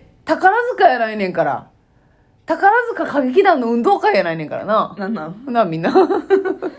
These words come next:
Speaker 1: や、宝塚歌劇団、全組合同でね、運動会みたいな。
Speaker 2: うん。
Speaker 1: そう、そういうほんまに。だから、わーっと団員がおって。
Speaker 2: えー、あんねや。
Speaker 1: うん。え、だから走ってる人をこう下で見るってことでしょ？
Speaker 2: あ、そうそうそうそうそう。
Speaker 1: えー。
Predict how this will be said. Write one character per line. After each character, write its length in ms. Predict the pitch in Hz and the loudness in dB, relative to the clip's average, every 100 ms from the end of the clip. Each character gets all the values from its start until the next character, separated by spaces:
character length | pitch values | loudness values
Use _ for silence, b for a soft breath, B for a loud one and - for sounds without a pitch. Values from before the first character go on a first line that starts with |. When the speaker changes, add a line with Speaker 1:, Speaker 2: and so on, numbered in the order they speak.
| 285 - B B | -12 -14 B B
Speaker 1:
や、 80 | 349 | -2
宝 260 | - 370 | 2 2
塚 140 | 240 220 | 0 -6
歌 100 | 202 | -10
劇 140 | 202 | -8
団、 220 | 196 151 151 B B | -4 -6 -6 B B
全 220 | 202 302 | -6 -4
組 120 | 208 | -2
合 200 | 190 185 | 0 0
同 100 | 185 | 0
で 80 | 175 | -2
ね、 160 | 185 285 | -6 -10
運 100 | 196 | -6
動 140 | 202 180 | -2 0
会 120 | 160 | -2
み 60 | 143 | -6
た 80 | |
い 20 | 151 | -2
な。 20 | |
Speaker 2:
う 0 | |
ん。 20 | |
Speaker 1:
そ 80 | 247 | 2
う、 100 | 254 | 2
そ 200 | 269 330 | 4 4
う 20 | |
い 40 | 370 | 4
う 40 | |
ほ 120 | 320 | 2
ん 60 | 254 | 0
ま 80 | 240 | -2
に。 240 | 233 - b b b | -4 -8 b b b
だ 80 | 190 | 0
か 80 | 196 | 2
ら、 60 | 190 - - | 2 -2 -2
わ 120 | 285 269 247 214 | 0 0 -2 -2
ー 40 | |
っ 20 | - | -2
と 80 | 202 | 2
団 220 | 196 190 | 2 4
員 80 | 233 | 6
が 60 | |
お 20 | 240 | 6
っ 40 | |
て。 40 | |
Speaker 2:
え 380 | 240 240 240 240 | 4 2 0 -2
ー、 0 | 240 | -4
あ 120 | 214 | -4
ん 80 | 208 | -4
ね 60 | |
や。 140 | 165 - | -6 -8
Speaker 1:
う 120 | - | -10
ん。 320 | 175 160 135 - | -6 -6 -8 -10
え、 200 | 220 254 | -8 -6
だ 300 | 254 247 277 | -6 2 2
か 100 | 262 | 4
ら 80 | 233 | -2
走 240 | 480 494 | -2 -4
っ 40 | - | 0
て 80 | |
る 100 | 453 | 0
人 120 | 415 240 | 2 -2
を 80 | |
こ 160 | 208 262 | 0 0
う 80 | 240 | 0
下 260 | 247 466 | 0 0
で 120 | 466 427 | 2 2
見 100 | 240 | 0
る 60 | |
っ 40 | 220 | -4
て 60 | |
こ 80 | 156 | -2
と 80 | 262 | -2
で 60 | |
し 40 | 311 | 0
ょ？ 60 | |
Speaker 2:
あ、 40 | 339 | -2
そ 80 | 226 | -2
う 40 | |
そ 100 | 196 | -6
う 40 | 170 | -8
そ 20 | |
う 40 | |
そ 60 | 165 | -6
う 40 | |
そ 80 | 156 | 0
う。 20 | |
Speaker 1:
え 560 | - - - - - | 4 6 8 6 4
ー。 40 | - | 0